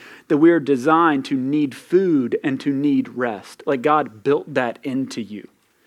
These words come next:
Remember, it was before sin was in the garden that he told Adam, "Take and eat." You remember that? Dude was hungry before there was sin.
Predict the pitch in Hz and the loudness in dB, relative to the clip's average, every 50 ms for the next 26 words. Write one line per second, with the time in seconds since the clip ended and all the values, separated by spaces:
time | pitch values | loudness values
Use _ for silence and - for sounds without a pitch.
0 | _ _ - 143 143 151 170 180 190 185 175 160 151 143 156 139 123 131 143 135 | _ _ -2 0 2 6 6 6 6 6 4 4 4 2 0 -2 0 0 -2 -2
1 | - - - 208 208 190 156 - - - - 196 190 208 208 190 165 147 139 131 | -2 2 4 6 6 6 6 2 -4 -6 0 0 0 2 2 2 2 2 2 2
2 | 147 139 135 131 147 156 180 175 151 139 135 127 131 123 - - 165 156 147 139 | 2 0 2 2 4 4 6 4 4 2 0 0 -2 -2 0 2 4 4 4 2
3 | - 147 147 151 175 175 147 127 123 117 - - - 175 151 151 151 - - 160 | 2 2 4 4 4 4 4 2 -4 -4 -6 -2 0 0 0 0 -2 -4 -6 -4
4 | 135 127 123 - 185 180 156 135 - - - 151 139 139 151 170 180 185 185 208 | -4 -4 -4 -4 -4 -2 -2 -2 -4 -4 -2 0 2 2 2 2 2 2 0 0
5 | 208 226 - _ _ _ _ _ _ _ _ _ _ _ _ _ _ _ _ _ | -2 -4 -8 _ _ _ _ _ _ _ _ _ _ _ _ _ _ _ _ _
6 | _ _ _ _ _ _ _ _ _ _ _ _ - 160 190 185 165 - 180 196 | _ _ _ _ _ _ _ _ _ _ _ _ 2 2 4 4 4 4 4 2
7 | 226 196 170 151 143 135 - 165 156 156 147 143 135 - - 160 170 208 170 151 | 2 2 0 0 -2 0 0 2 4 4 4 2 0 -2 -2 -2 0 0 0 -2
8 | 175 175 | -4 -6